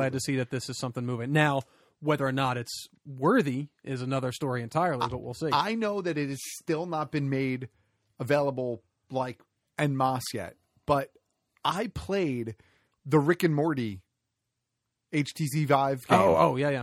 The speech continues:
Speaker 2: in San Diego last year. It was fucking amazing. For the ten minutes that I got to play, it was amazing. And if they can do that with an animated property, imagine what they can do with,
Speaker 1: Yeah.
Speaker 2: with this.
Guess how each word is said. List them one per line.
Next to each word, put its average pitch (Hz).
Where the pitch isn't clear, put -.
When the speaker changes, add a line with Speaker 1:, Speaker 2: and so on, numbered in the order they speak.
Speaker 2:
in 147
San 156
Diego 147
last 107
year. 92
It 220
was 220
fucking -
amazing. 170
For 190
the 180
ten 233
minutes 240
that 165
I 175
got 180
to 185
play, 175
it 180
was 185
amazing. 156
And 180
if 175
they 226
can 254
do 214
that 190
with 160
an 143
animated 139
property, 123
imagine 131
what 127
they 123
can 117
do 117
with, 107
Speaker 1:
Yeah. 156
Speaker 2:
with 113
this. 110